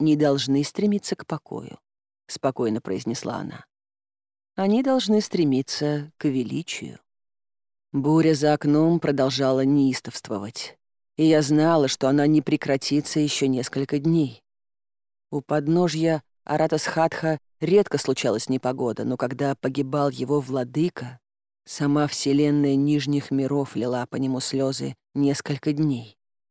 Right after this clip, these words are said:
и ничто не могло остановить ее раньше, чем эти слезы закончатся.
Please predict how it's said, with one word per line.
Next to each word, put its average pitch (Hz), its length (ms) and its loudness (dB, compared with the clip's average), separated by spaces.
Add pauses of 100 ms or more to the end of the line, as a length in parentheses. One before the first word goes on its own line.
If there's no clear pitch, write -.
(160)
и 196 160 6
ничто 202 560 2
не 104 140 -2
могло 127 300 -4
остановить 123 580 -4
ее 117 200 -4
раньше, 139 440 -2
чем 131 260 -2
эти 127 200 -6
слезы - 440 -6
закончатся. - 800 -10